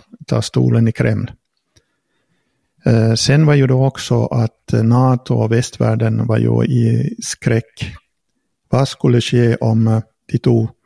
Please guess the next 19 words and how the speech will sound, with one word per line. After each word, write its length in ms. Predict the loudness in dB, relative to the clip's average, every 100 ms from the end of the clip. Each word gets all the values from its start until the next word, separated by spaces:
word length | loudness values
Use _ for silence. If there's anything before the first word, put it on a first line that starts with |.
| -20 _ _ _ _ -4
atomvapen? 840 | 0 2 2 0 -4 -6 -10 -12 -16 _ _ _ _ _ _ -10 -2
Om 120 | 0
de 60 | 2
gick 260 | 2 2
in 120 | 2
i 140 | 4 2
atomvapensdepåerna 1900 | 0 2 2 0 -4 -14 -20 -14 -4 -2 0 -2 -2 -2 -2 0 0 0
och, 180 | -2 -4 _ _ _ _ _ _ _
och, 420 | -4 -4 -4 -6 -2
eh, 340 | 0 0 -2 -6 -14 _ _ -20
fick 500 | -8 -4 -4 -6 -14 -16 _ _ _ _ _ -2
obegränsat 720 | 0 0 0 0 0 -4 -2
med, 300 | -2 -2 -2
med, 360 | -2 0 0 -2
eh, 140 | -2 -4 _ _ _ _ _ _ _ _ _
atom-, 400 | -2 2 2 0 -6 _ _ -8
eh, 200 | -6 -6
spetsar. 580 | -4 -6 -4 -6 -8 -8 _ _ _ _ _ _ _ _ _ _ _ _ _ -6
Eh, 240 | -2 -2